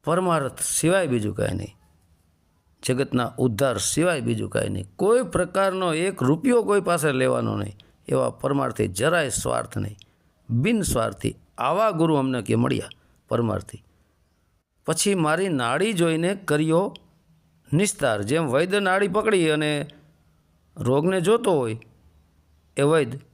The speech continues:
એવી જ રીતને મારા સાચા સદગુરુ દેહધારી મળ્યા મને પરમાર્થી અને નાડી જોઈને કર્યો નિસ્તાર. નિસ્તાર મતલબ કેવી રીતે પાર ઉતરવું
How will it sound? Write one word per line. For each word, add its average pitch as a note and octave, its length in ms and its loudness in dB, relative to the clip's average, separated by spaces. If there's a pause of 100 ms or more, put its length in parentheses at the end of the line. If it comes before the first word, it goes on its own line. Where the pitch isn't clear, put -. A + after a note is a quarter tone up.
(380)
એવી G#3 180 2
જ F#3+ 80 0
રીતને E3 420 2
મારા D#3+ 640 2
સાચા E3 680 0
સદગુરુ D#3+ 600 2
દેહધારી C#3 680 2
મળ્યા C3+ 460 2
મને B2 340 0
પરમાર્થી C3+ 840 2 (520)
અને D3 240 4
નાડી C3+ 440 0
જોઈને C#3 360 2
કર્યો C3 540 0 (220)
નિસ્તાર. A#2+ 640 2 (920)
નિસ્તાર E3+ 440 2
મતલબ G#3 380 2 (1500)
કેવી G#3 200 4
રીતે G#3+ 220 0
પાર F3 260 0
ઉતરવું G#2 400 0